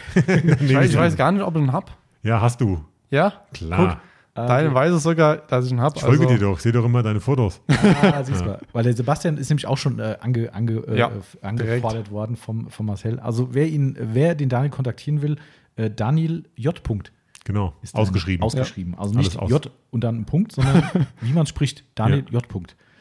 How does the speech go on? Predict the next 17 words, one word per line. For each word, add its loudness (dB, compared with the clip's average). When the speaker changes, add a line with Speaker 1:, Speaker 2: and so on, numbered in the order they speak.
Speaker 1:
Genau, -2
Speaker 3:
Genau, -10
da -2
Speaker 1:
das -2
Speaker 3:
könnt 2
Speaker 1:
ist 2
Speaker 3:
ihr 0
Speaker 1:
er. 2
Speaker 3:
Daniel 0
finden -2
und, -4
äh, -4
gerne 0
in 0
Kontakt -4
treten, -4
äh, -4